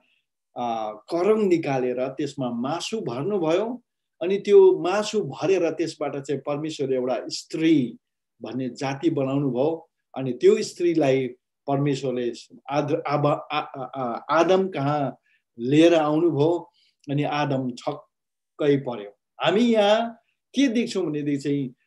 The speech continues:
सबैभन्दा पहिलोचोटि परमेश्वरको सामु, है, अ, स्वर्गीयदूतहरूको सामुमा चाहिँ एउटा पहिलो पवित्र विवाहको सम्पन्न भएको कुरा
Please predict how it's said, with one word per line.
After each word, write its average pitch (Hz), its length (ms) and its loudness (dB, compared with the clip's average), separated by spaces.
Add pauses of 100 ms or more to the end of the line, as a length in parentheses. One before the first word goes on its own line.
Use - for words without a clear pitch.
(100)
सबैभन्दा 220 720 2
पहिलोचोटि 208 1400 4 (400)
परमेश्वरको 175 680 0
सामु, 160 760 -2 (400)
है, 214 260 4 (480)
अ, 113 120 -6
स्वर्गीयदूतहरूको 165 960 2
सामुमा 143 520 -4
चाहिँ 131 400 -6 (260)
एउटा 127 180 -2
पहिलो 185 640 6
पवित्र 151 560 -4
विवाहको 123 680 -2
सम्पन्न 139 600 -4
भएको 117 320 -8
कुरा 110 480 -10